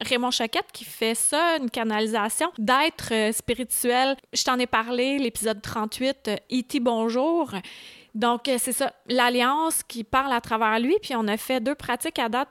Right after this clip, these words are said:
puis c'est vraiment intéressant ce qu'ils ont à dire. Donc, euh, je t'invite, c'est, euh, de treize heures à seize heures, euh, au dix-huit quatre-vingt-sept chemin du Tremblay à Longueuil,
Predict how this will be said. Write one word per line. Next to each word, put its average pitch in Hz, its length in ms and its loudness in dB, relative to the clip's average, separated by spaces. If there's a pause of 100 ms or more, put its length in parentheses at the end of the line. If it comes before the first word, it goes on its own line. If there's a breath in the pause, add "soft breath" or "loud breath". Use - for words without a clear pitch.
puis - 120 -8
c'est 240 120 -2
vraiment 247 320 -2
intéressant 240 600 -2
ce - 80 -4
qu'ils 247 120 -2
ont 208 100 2
à 208 100 2
dire. 247 500 0 (320 loud breath)
Donc, 247 280 0
euh, 226 160 2
je 220 120 0
t'invite, 214 440 -2 (460)
c'est, 220 440 0
euh, 202 60 0
de 208 120 0
treize 233 360 -2
heures 269 180 2
à 226 120 0
seize 208 380 0
heures, 240 520 2 (260)
euh, 190 440 -2 (120)
au 262 160 2
dix-huit 427 540 0
quatre-vingt-sept 320 960 0
chemin 285 360 0
du 262 120 -4
Tremblay 254 440 0
à 269 100 4
Longueuil, 233 640 2